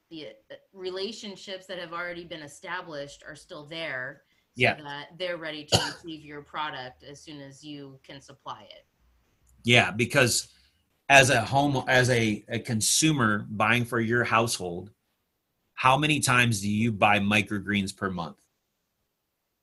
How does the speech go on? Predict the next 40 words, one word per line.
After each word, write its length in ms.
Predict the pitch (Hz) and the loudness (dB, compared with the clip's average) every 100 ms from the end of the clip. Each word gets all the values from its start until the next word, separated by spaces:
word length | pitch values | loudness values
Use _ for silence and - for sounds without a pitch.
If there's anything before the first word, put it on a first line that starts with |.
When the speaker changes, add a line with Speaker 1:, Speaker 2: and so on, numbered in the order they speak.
| _ _ _ _ | _ _ _ _
Speaker 1:
Uh, 300 | - 160 165 156 | -20 -16 -16 -16
I 80 | 156 | -20
probably 540 | _ - 160 156 165 156 151 - | _ -12 -12 -10 -14 -16 -20 -16
buy 220 | 151 143 | -12 -12
microgreens 1120 | 151 147 139 139 147 143 147 139 135 135 131 - | -12 -14 -14 -16 -18 -18 -18 -18 -18 -20 -20 -20
twice 440 | _ 143 135 131 | _ -14 -14 -16
a 40 | - | -20
year 400 | 143 135 110 131 _ _ _ _ _ _ - | -20 -20 -20 -20 _ _ _ _ _ _ -20
at 140 | 135 | -18
the 60 | - | -18
grocery 340 | - - _ | -20 -20 _
store. 320 | - _ - _ _ _ _ _ | -20 _ -20 _ _ _ _ _
Speaker 2:
Yeah. 240 | 120 92 - _ _ _ _ _ _ _ _ _ | 0 0 -2 _ _ _ _ _ _ _ _ _
Versus 400 | 110 135 127 123 | -2 0 0 0
Speaker 1:
I 40 | |
Speaker 2:
how 180 | - 135 | 4 4
Speaker 1:
would 80 | 294 | 4
Speaker 2:
many 260 | - - 403 | 2 -2 -4
Speaker 1:
probably 20 | |
buy 260 | 254 240 226 | -4 -4 -6
them 100 | 220 | -6
more 480 | 262 330 180 175 - | -6 -4 -2 -4 -6
if 160 | 208 185 | -10 -6
I 140 | 170 | -6
saw 260 | 170 254 220 | -6 -6 -6
them 220 | 165 170 | -6 -10
more 200 | 165 156 | -14 -12
often, 480 | 170 185 - 131 127 | -10 -10 -12 -18 -16
but 140 | 147 151 | -12 -10
I 80 | |
don't 280 | 170 180 175 | -8 -10 -14
see 200 | - 175 | -18 -16
them 400 | 160 151 139 139 - - - | -12 -12 -12 -16 -20 -20 -16
at, 160 | 160 - | -14 -12
at 180 | 185 - | -16 -14
the 60 | 175 | -14
grocery 460 | 165 151 156 165 | -12 -12 -14 -20
stores 420 | 147 165 147 143 | -20 -18 -14 -16
that 220 | 147 139 151 | -14 -16 -14
we, 240 | 151 151 | -14 -14